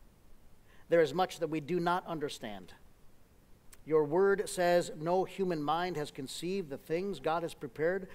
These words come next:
for those who love him." We do not know the future, but we know the one who holds the future. We trust you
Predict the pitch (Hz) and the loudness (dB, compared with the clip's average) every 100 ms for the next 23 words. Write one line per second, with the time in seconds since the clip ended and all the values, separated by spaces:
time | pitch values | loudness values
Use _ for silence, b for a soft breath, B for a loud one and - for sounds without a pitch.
0 | B 170 170 165 170 156 170 156 190 214 | B -4 -2 -2 -2 0 0 -2 -6 -8
1 | - b b b b - 127 139 160 156 | -14 b b b b -16 -8 -4 0 2
2 | 202 214 151 131 117 - 135 135 175 202 | 2 2 -4 -6 -6 -10 -10 -8 -8 -10
3 | 160 - - - - - - - - - | -14 -20 -20 -20 -20 -20 -20 -20 -20 -20
4 | - B B - 160 160 180 185 160 175 | -20 B B 0 2 2 2 2 2 2
5 | 185 170 135 190 190 185 151 - - 143 | 2 0 0 2 4 2 -2 -12 -10 -8
6 | - 165 - 101 - - - - - - | -6 -6 -8 -14 -18 -20 -20 -20 -20 -20
7 | - - - - - - - - 147 - | -20 -20 -20 -20 -20 -20 -20 -10 -8 -4
8 | 190 180 - 175 214 269 226 | -2 -2 -2 2 2 2 -4